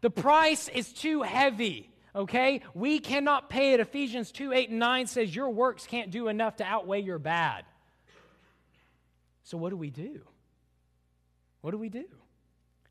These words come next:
Well, that leads to our last observation. We've seen God created the world. We see that he created man in his image. Mankind distorted that image because they rebelled against God and are sinful.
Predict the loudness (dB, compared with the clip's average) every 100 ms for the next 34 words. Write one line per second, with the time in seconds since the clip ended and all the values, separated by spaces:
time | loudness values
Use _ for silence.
0 | _ -8 -6 -4 -6 -6 -6 -6 -6 -6
1 | -6 0 0 0 -4 -8 -6 -8 -6 -8
2 | -8 -14 -16 -20 _ _ _ _ _ _
3 | _ _ _ _ -8 -6 -2 -2 2 4
4 | 2 0 0 0 -2 -4 -4 -4 -6 -10
5 | _ _ _ _ _ _ _ -8 -2 -2
6 | 0 -2 -2 0 0 0 -2 -2 -2 -4
7 | -4 -4 -6 -10 -20 _ _ _ _ 0
8 | 2 2 2 2 0 -6 -4 -2 0 2
9 | 2 2 -2 -4 -6 -4 -2 -2 -2 2
10 | 4 4 2 -2 -4 -6 -2 0 -2 -4
11 | -6 -6 -6 -6 -8 -10